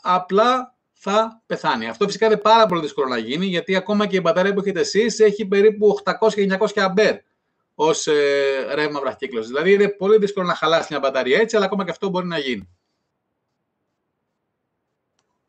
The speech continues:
Λοιπόν, ε, ένα βασικό μέγεθος της μπαταρίας, το βασικότερο ίσως, είναι προφανώς η χωρητικότητά τους σε αμπερόρια.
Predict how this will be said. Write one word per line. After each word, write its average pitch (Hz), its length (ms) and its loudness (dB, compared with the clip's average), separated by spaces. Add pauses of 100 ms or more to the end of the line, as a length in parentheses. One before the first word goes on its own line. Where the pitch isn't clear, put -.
(260)
Λοιπόν, 123 580 -8
ε, 113 1000 -6
ένα 196 200 2
βασικό 208 340 2
μέγεθος 214 340 4
της 175 80 -4
μπαταρίας, 165 440 6
το 190 80 -2
βασικότερο 147 520 2
ίσως, 202 320 0
είναι 220 240 0
προφανώς 185 760 -2
η 233 120 -6
χωρητικότητά 202 640 0
τους - 420 -8
σε - 180 -6
αμπερόρια. 160 560 2